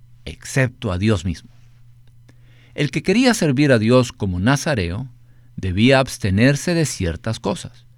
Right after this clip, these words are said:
tal como se indica en los primeros versículos del capítulo seis del libro de Números.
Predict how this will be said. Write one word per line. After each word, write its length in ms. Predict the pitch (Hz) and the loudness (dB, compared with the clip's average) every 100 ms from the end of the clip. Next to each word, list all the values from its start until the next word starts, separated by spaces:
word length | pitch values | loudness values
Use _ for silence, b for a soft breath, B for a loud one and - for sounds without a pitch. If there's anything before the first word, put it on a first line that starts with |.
| b b b b b - | b b b b b -6
tal 200 | 196 185 | -4 0
como 220 | 190 180 | 0 0
se 160 | - | 0
indica 380 | 190 143 147 160 | -2 2 0 0
en 40 | 151 | -2
los 140 | 131 | -2
primeros 460 | 120 104 123 131 120 | -2 2 2 2 0
versículos 800 | 120 - 139 127 131 135 139 - | -2 0 0 0 -2 -4 -6 -8
del 240 | 143 156 | -4 -4
capítulo 520 | - 120 127 156 147 135 | -4 -4 -4 -2 -2 -4
seis 640 | - 110 110 117 - - - | -4 -2 -2 -6 -10 -20 -10
del 140 | 151 | -4
libro 260 | 123 110 95 | 0 0 0
de 120 | 85 | 0
Números. 460 | 95 107 80 - | 2 2 0 -10